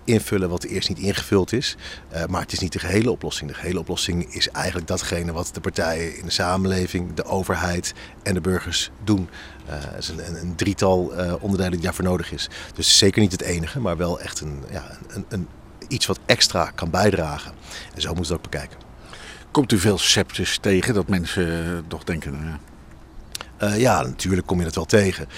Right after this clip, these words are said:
Speaker 1: Eh, maar over het algemeen zijn mensen wel positief. Eh, en, eh, er is echt, eh, heel veel werk te doen. Eh, je kunt ook veel vanuit, eh, als je binnen de overheid, eh, actief bent, dan zie je ook hoe processen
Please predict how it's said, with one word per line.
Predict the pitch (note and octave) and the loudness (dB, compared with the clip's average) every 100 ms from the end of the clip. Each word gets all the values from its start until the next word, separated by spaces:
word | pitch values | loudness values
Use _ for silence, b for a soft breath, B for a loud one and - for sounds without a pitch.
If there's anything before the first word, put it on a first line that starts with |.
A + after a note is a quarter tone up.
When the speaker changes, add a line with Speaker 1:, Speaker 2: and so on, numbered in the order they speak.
| B B B | B B B
Speaker 1:
Eh, | F2+ E2 | -4 -2
maar | - | 0
over | F#2+ - | -2 0
het | - | 4
algemeen | B2+ - B2+ | 4 4 2
zijn | A2 | 2
mensen | G#2+ A2 - | 4 4 2
wel | G#2 G2 | 2 2
positief. | - G2 - G2+ - - E2+ | 4 2 2 -2 -4 -10 -6
Eh, | D#2+ D#2 - | -6 -4 -4
en, | F#2 F2+ - - - - - | -4 -4 -6 -12 -12 -12 -10
eh, | E2+ E2+ | -8 -8
er | - G2 | -8 -4
is | - - | 0 0
echt, | - A#2+ - | 2 2 0
eh, | - G#2 | -6 -8
heel | G2+ A2 | -4 -2
veel | A2 G2 | -2 -2
werk | F#2+ | -2
te | - | -2
doen. | F2+ A#2+ F#3 F3 | -2 -2 -2 -4
Eh, | F2 D#2 | -8 -6
je | D#2 E2+ | -6 0
kunt | C3+ G2+ | 2 0
ook | - | 0
veel | A2 G#2 A#2 | 2 2 0
vanuit, | - G2+ F#2 - | -4 -2 -2 -2
eh, | F2+ F2+ E2+ B B | -4 -2 -4 B B
als | - | -4
je | - | 0
binnen | D#2+ G#2 | 2 2
de | - | 2
overheid, | A2+ - E2 D#2 - - F#2+ | -2 -2 -4 -4 -6 -8 -6
eh, | E2 E2 - B - | -6 -6 -8 B -14
actief | F#2 B2+ A2 | -4 -2 -2
bent, | F2 D#2 - B - | -4 -4 -8 B -4
dan | F2 | 0
zie | G2 | 2
je | G2 | 2
ook | G2 | 0
hoe | - | -6
processen | - - F#2+ - | -4 2 2 2